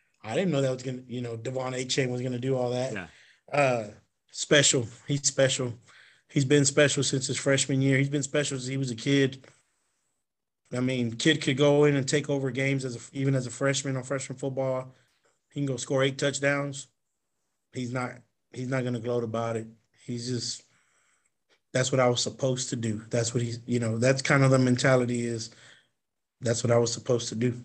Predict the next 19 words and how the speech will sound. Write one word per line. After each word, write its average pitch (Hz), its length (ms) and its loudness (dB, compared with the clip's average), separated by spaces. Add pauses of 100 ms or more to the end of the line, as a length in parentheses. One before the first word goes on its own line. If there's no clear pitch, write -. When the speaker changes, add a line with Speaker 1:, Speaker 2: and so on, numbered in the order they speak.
(260)
Speaker 1:
That's 120 140 0
what 135 100 8
my 131 140 6
coaches 135 380 2
trust - 360 -2
me 117 80 -4
to 110 80 -6
do." 104 200 -10 (460)
He's 143 160 2
always 151 260 8
had 143 200 4
that 131 140 4
mentality. 123 600 -4 (600)
You 131 120 -2
know, 117 240 0
he's 127 320 -2
a 120 160 4
very, 127 600 4
uh, 110 220 -2